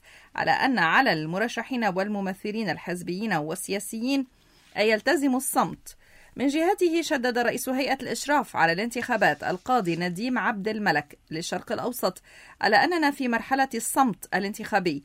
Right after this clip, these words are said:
وعلى الجميع الالتزام بهذا الصمت ومنع إقامة المهرجانات الانتخابية، مع إشارته إلى ضرورة دراسة كل حالة على حدة،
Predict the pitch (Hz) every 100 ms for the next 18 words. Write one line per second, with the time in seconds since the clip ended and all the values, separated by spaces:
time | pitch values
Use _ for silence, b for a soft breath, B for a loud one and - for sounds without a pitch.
0 | b b - - 170 202 214 214 262 339
1 | - 240 226 233 190 233 277 247 226 214
2 | 185 185 - 262 254 - 165 156 196 196
3 | 190 - 247 240 202 180 196 175 185 190
4 | 294 294 - 226 240 240 226 180 139 120
5 | - b b b b b b - 147 147
6 | 147 - - 208 302 294 339 254 185 156
7 | 156 185 202 190 190 277 226 - - 311
8 | - 277 269 214 254 254 320 208